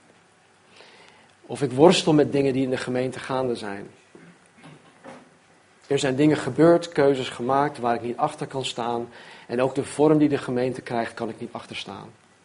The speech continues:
Of weet je, ik voel me gewoon niet meer thuis in deze gemeente. Begrijp me alsjeblieft niet verkeerd.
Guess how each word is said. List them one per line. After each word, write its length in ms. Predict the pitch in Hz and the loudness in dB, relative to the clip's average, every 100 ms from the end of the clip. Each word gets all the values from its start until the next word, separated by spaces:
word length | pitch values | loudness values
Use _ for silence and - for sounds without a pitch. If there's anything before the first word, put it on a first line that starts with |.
| _ _ _ _ _ _ _ _ _ _ _ | _ _ _ _ _ _ _ _ _ _ _
Of 120 | - - | -18 -2
weet 240 | 131 139 | 0 2
je, 440 | 160 - - - - | 0 0 -6 -16 -12
ik 140 | - | -8
voel 180 | - 175 | 4 4
me 80 | 143 | 4
gewoon 280 | - 139 | 2 2
niet 100 | 139 | 2
meer 140 | 120 - | -2 -4
thuis 300 | 151 160 - | -4 -4 -4
in 60 | |
deze 240 | 117 110 101 | -6 -6 -10
gemeente. 480 | - 95 98 104 - - _ _ _ _ _ _ _ _ _ _ _ _ _ _ _ _ _ _ _ _ _ _ _ _ _ _ _ _ _ _ _ _ _ _ _ _ _ _ _ _ _ _ _ _ _ _ - | -12 -12 -12 -14 -18 -20 _ _ _ _ _ _ _ _ _ _ _ _ _ _ _ _ _ _ _ _ _ _ _ _ _ _ _ _ _ _ _ _ _ _ _ _ _ _ _ _ _ _ _ _ _ _ -14
Begrijp 300 | 120 143 135 | -4 -2 -2
me 60 | - - | -10 -8
alsjeblieft 840 | 143 - 127 104 - 147 165 165 | -6 -4 -8 -8 -12 0 2 2
niet 140 | 143 120 | -4 -10
verkeerd. 600 | 120 - 110 107 - | -14 -14 -14 -16 -20